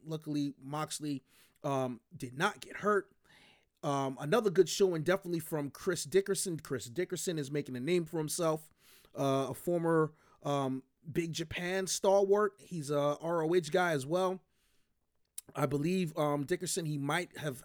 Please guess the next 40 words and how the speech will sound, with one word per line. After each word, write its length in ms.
had 320
a 80
run 300
in 140
R 240
O 100
H, 260
but 120
they 160
put 220
up 120
a 60
great 340
showing, 440
and 140
in 100
the 180
end, 160
it 200
was 540
Nagata 640
getting 320
the 120
win 440
over 360
Chris 320
Dickerson. 600
Um, 440
actually, 460
n-, 120
yeah, 280
it 100
was, 200
um, 400
no, 140
I'm, 160
I'm, 200
I'm, 180
I'm 140
wrong. 220